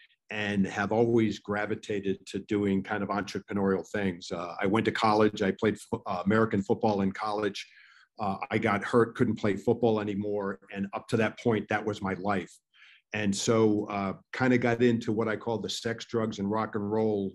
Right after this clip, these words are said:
uh, uh, era of my life. And then literally turned my life around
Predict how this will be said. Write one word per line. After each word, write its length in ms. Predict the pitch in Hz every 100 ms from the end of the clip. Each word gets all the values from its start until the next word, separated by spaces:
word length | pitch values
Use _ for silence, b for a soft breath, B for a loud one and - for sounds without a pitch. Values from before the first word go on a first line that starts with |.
| -
uh, 280 | 95 95 92 101
uh, 220 | 101 92 - -
era 280 | 110 110 104
of 180 | 104 98
my 160 | 98 90
life. 380 | 101 120 107 107 B B B _ 117
And 160 | 113
then 360 | 120 113 110 110
literally 480 | 107 120 139 131 123
turned 380 | 120 135 131 123
my 80 | 113
life 280 | 110 117 113
around 600 | 107 101 101 101 98